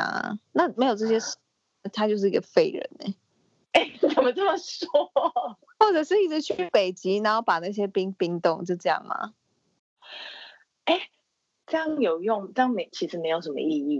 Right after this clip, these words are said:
Speaker 2: 耶，就是只能治标。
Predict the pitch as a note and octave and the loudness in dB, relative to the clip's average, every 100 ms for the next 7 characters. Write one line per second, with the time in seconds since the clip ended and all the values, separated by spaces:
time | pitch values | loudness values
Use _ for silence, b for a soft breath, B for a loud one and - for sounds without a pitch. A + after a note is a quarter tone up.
0 | - - - D#3+ - C#3+ B2+ - _ _ | 0 -2 -2 -4 -2 -2 -2 -8 _ _
1 | _ _ _ _ - D3 D3 D#3 - F3 | _ _ _ _ -10 -4 -4 -4 -4 0
2 | D#3+ - _ _ _ - - - - | 0 -2 _ _ _ 0 0 0 -4